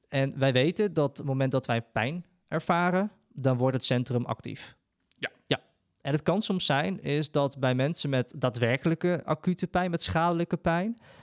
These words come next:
Speaker 1: dat dat centrum normaal functioneert en normaal de signalen stuurt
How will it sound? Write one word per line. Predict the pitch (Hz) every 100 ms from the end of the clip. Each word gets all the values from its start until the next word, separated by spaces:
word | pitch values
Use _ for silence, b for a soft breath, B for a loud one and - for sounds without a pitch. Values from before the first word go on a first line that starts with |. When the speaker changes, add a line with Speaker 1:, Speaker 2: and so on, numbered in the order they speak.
| B
Speaker 1:
dat | 131
dat | 135 123
centrum | - - 147 165 - 151 151 - _ _ _ _
normaal | 127 131 131 139 156
functioneert | 165 151 147 - 135 131 139 -
en | 135
normaal | 131 127 127 135
de | 131
signalen | - 123 127 127 127
stuurt | - 131 123 123 -